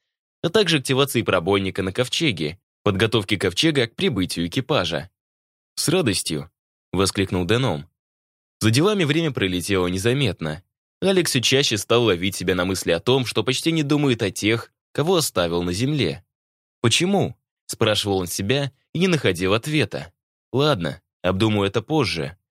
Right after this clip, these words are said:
Время идти на последний сеанс в единый центр станции. У лифта уже поджидали Антон и Ника, о чем-то переговариваясь. "Ника, Деном тебе поможет со всеми делами на ковчеге. Он уже вышел из камеры биологической реконструкции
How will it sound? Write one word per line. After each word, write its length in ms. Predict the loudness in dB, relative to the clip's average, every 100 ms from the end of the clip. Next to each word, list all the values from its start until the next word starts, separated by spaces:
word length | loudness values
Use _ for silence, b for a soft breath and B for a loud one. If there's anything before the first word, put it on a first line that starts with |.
| _ _ _ _ _ -2
Время 320 | 0 2 2
идти 160 | 0 -2
на 100 | 0
последний 460 | -2 0 0 0
сеанс 360 | -2 0 0 0
в 20 |
единый 400 | -2 0 0 0
центр 340 | -2 -4 -2 -6
станции. 680 | -2 -2 -2 -4 -6 -8 -12 _ _
У 80 | -2
лифта 240 | -2 0 0
уже 200 | 0 0
поджидали 540 | 0 0 2 2 2
Антон 340 | -2 -2 -4
и 20 | -2
Ника, 480 | -4 -2 -4 -4 -8
о 80 | -4
чем-то 300 | -2 -2 -4
переговариваясь. 960 | -4 -2 -2 0 -2 -2 -2 -4 -8 -16 _ _ _ _ _ 0
"Ника, 460 | 0 0 -4 -6 _ _ _ -2
Деном 280 | 2 2 2
тебе 200 | 0 2
поможет 420 | 2 2 0 0
со 100 | -2
всеми 300 | 0 0 0
делами 380 | 0 2 2 0
на 100 | -2
ковчеге. 680 | -2 -2 -2 -2 -4 -8 _ _ _ _ -2
Он 160 | 0
уже 180 | 2 2
вышел 300 | 2 0 -2
из 100 | -2
камеры 320 | -2 0 0
биологической 680 | 0 0 0 -2 -6 -6 -6
реконструкции 840 | -4 -6 -4 -2 -2 -2 -2 -2